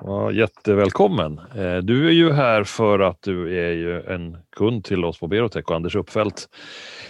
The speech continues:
tyckte att, "Nej, men Helena är ju rätt, liksom. Hon har energi och hon har massa kunskap och insikter om hur det är i den här branschen att köpa konsulttjänster. Och i en, i en, i ett område med life science och, och Uppsala som är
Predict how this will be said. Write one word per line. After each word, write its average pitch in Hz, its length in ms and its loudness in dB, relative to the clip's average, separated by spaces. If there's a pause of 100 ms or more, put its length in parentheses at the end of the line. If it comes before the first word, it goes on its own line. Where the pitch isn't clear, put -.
tyckte - 380 0
att, - 100 -6
"Nej, 120 100 -2
men 123 120 -4
Helena 131 520 2
är 131 60 2
ju 123 200 0
rätt, 127 360 -4
liksom. 92 320 -6
Hon 120 180 -2
har 120 80 -2
energi 131 580 0
och - 40 2
hon 120 60 -2
har 104 80 -2
massa 104 240 -6
kunskap 123 680 -2
och 107 60 -2
insikter 113 580 -4
om 90 340 -6 (180)
hur 117 80 -2
det 117 160 2
är 113 120 2 (640)
i 117 60 0
den 110 80 0
här 107 80 2
branschen 107 360 0
att 101 80 -6
köpa 104 200 -4
konsulttjänster. 101 720 -2 (640)
Och 101 220 2
i 104 100 4
en, 104 200 0 (100)
i 110 140 0
en, 101 200 -2
i 123 80 0
ett 104 120 -2
område 98 520 0
med 98 120 0
life 95 180 2
science 95 640 -2
och, 87 180 -8
och 101 120 -4
Uppsala 98 520 0
som 92 180 -8
är 87 180 -4